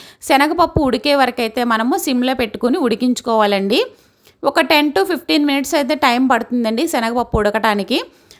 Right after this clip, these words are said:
చూసారు కదా, మంచిగా ఉడికింది. ఒకసారి చూపిస్తాను మీకు, ఇలా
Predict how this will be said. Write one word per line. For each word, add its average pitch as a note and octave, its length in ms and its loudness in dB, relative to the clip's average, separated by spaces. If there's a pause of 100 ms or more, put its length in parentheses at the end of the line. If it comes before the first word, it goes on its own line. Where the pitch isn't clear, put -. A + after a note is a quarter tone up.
(180)
చూసారు E4 400 2
కదా, D4 160 4 (140)
మంచిగా C4 520 -2
ఉడికింది. A#3 460 -2 (120)
ఒకసారి G#3+ 420 0
చూపిస్తాను B3+ 560 -2
మీకు, G#3+ 160 -4 (140)
ఇలా A3+ 120 4